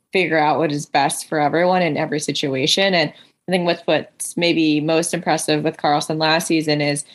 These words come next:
he had a rookie in Martin Fehervary as a D partner for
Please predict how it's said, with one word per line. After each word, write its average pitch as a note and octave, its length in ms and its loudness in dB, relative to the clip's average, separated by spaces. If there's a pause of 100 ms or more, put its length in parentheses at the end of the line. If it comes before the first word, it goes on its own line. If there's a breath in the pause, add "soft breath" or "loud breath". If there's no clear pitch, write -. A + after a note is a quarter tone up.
(180 loud breath)
he - 100 -4
had F3+ 120 2
a D3 60 2
rookie D#3 440 0
in D#3 120 -2
Martin D3+ 240 -2
Fehervary D3 640 2
as D3+ 240 0
a D3 60 -2
D D#3 180 0
partner D3+ 500 0
for D3 380 0